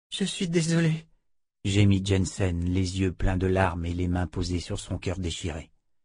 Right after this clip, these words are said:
Mais la douleur n'était pas la pire et loin de là. Darkenral m'a dépouillé de tout ce que je pensais être et de tout ce que je croyais avoir.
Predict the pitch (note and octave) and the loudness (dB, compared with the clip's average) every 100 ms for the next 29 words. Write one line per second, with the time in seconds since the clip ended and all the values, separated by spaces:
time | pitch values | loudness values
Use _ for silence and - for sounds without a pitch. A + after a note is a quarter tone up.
0 | _ _ _ _ _ _ _ - - A#3+ | _ _ _ _ _ _ _ -10 -6 -2
1 | A#3 A3+ A3+ A3 A3+ A3+ A3 G#3+ G#3+ G#3+ | -2 -2 -2 -2 0 2 4 4 2 2
2 | C4 - G#3+ G#3 - - A3 F#3 F#3 F#3 | 0 2 4 4 2 -4 0 0 2 2
3 | F#3 F3+ D#3+ E3+ E3+ E3 - _ _ _ | 4 0 -2 -4 -8 -12 -18 _ _ _
4 | _ _ _ _ _ _ G3 F#3+ F3+ - | _ _ _ _ _ _ 2 2 2 2
5 | F3+ E3+ D#3+ D#3 D#3 D3 D#3 D3 D#3 D#3 | 4 6 6 4 2 2 2 2 2 2
6 | E3+ D3+ D#3 D3 E3 D#3+ - G#3 - - | 0 2 2 2 0 -2 -4 -4 -4 -6
7 | G3+ F#3 D#3+ E3+ D#3+ F3+ E3+ - D#3+ D3+ | -2 -2 0 -2 -2 0 0 0 2 4
8 | C#3 C3+ - D#3 E3+ D#3+ - F#3+ - F#3+ | 4 2 0 2 2 0 -4 -6 -6 -8
9 | F#3 F3 C#3+ C#3+ - D#3+ C#3 C3+ C3 A#2+ | 0 0 2 -2 -4 0 0 2 0 -2
10 | G2+ G#2 C#3+ C3 B2+ _ | -4 -6 -8 -12 -16 _